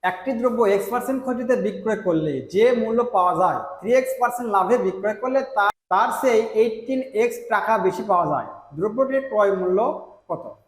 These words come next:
এখানে আমাদের বের করতে হবে দ্রব্যটির ক্রয় মূল্য কত। প্রথমত দ্রব্যটি বিক্রি করেছে X পার্সেন্ট ক্ষতিতে। আনুমানিক আমরা ক্রয় মূল্য একশো নিলাম, একশো থেকে মাইনাস করলাম X।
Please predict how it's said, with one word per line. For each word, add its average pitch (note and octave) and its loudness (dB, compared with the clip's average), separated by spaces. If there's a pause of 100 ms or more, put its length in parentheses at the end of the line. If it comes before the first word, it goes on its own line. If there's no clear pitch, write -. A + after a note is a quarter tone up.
(1000)
এখানে B3 2
আমাদের C#4+ 4 (100)
বের A#3+ 4
করতে C4+ 4
হবে G3+ 4 (1040)
দ্রব্যটির C4+ -2
ক্রয় B3+ 0
মূল্য G#3 4 (120)
কত। C#3+ -4 (1700)
প্রথমত C4+ 0 (120)
দ্রব্যটি B3 2 (120)
বিক্রি A3 0
করেছে B3 2 (360)
X - -6 (160)
পার্সেন্ট C4+ -2 (600)
ক্ষতিতে। A#3+ -2 (840)
আনুমানিক C4+ 0 (100)
আমরা A#3+ 4
ক্রয় A#3 2
মূল্য A#3+ 2
একশো A3 2
নিলাম, F#3+ 2 (240)
একশো C#4 -8 (100)
থেকে C4+ -4 (100)
মাইনাস G#3+ 2
করলাম G#3 0 (720)
X। - -10